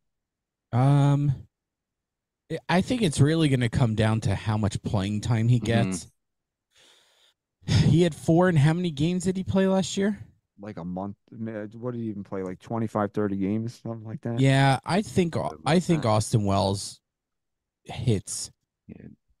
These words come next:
Speaker 1: ten to thirteen, maybe.
Speaker 2: Yeah, nineteen games, seventy at-bats.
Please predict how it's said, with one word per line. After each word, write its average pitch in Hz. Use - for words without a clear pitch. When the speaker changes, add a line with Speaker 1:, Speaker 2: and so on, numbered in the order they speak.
Speaker 1:
ten 107
to 110
thirteen, 92
maybe. 92
Speaker 2:
Yeah, 101
nineteen 117
games, 101
seventy 95
at-bats. -